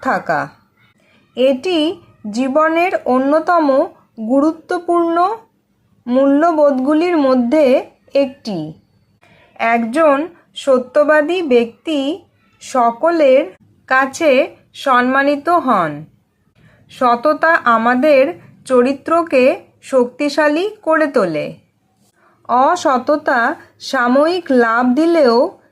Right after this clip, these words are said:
শেষে ক্ষতির দিকে পরিচালিত করে। সৎ ব্যক্তিরা মানসিক শান্তিতে বাস করেন।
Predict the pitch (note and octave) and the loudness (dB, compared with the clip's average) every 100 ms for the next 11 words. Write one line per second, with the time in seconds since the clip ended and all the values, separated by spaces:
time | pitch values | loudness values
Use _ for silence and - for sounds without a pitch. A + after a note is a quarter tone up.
0 | - - C4+ C4 D#4 D4+ D4 - _ _ | -14 -2 2 2 2 2 2 -2 _ _
1 | - C#4+ B3+ F#4 F#4 C4+ C4 A#3+ B3+ E4+ | -2 -2 0 -2 -2 0 -2 0 0 0
2 | - _ _ C4 C4 C#4 C4+ C#4 C#4 B3+ | -4 _ _ 0 2 2 0 0 0 0
3 | E4+ F#4 C#4+ A#3 D#3+ D3 D#3 _ _ _ | -2 -2 -2 0 -2 -4 -10 _ _ _
4 | _ _ _ _ _ - - C4+ C#4 E4 | _ _ _ _ _ -12 -2 0 2 0
5 | C4 A#3+ A3+ - E4 D4 A3+ C4+ F4+ _ | 2 2 0 -4 -2 0 0 -2 -4 _
6 | _ A3 A3+ A#3 C#4+ C#4 F#4 - C#4+ A#3 | _ -2 0 2 0 -2 -8 -6 -4 -2
7 | A#3 C#4 D#4+ D4 B3 E4 - _ A#3 C4 | -2 -2 -2 2 2 2 -4 _ -4 -2
8 | D4 - - A3 E3+ D#3 D3 | -2 -4 -2 0 0 -4 -8